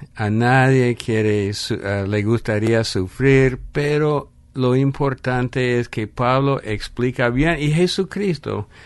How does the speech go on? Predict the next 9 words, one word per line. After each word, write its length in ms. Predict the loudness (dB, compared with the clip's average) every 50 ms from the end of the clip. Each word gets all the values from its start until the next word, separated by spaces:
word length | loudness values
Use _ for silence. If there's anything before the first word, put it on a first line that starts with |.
| -20 -20 -20 -20 -16 -8 -4
explicó 600 | -4 -4 -4 -6 -8 -10 -10 -6 -4 -2 -2 -2
lo 180 | 0 -2 -2
mismo, 460 | 0 0 0 0 0 0 0 0 -2 -2
que 400 | -4 -2 -2 -2 -2 -4 -6 -10 -16 -14 -6
en 200 | -4 -2 0 0
esta 420 | 0 0 0 -2 -2 0 0 2 2
vida 500 | 0 0 -2 -2 -2 -2 -4 -4 -6 -10 -14 -20 -20 -20 -20 -20 -20 _ -20 -20 -20 -20 -20 -20 -18 -10 -6
estamos 840 | -6 -6 -4 -2 0 0 0 2 2 0 0 -2 -4 -8 -14 -18 -20 _ -20 -14 -8
pasando 960 | -6 -6 -6 -4 -2 -2 0 0 0 0 0 -2 -2 -2 -4 -4 -6 -8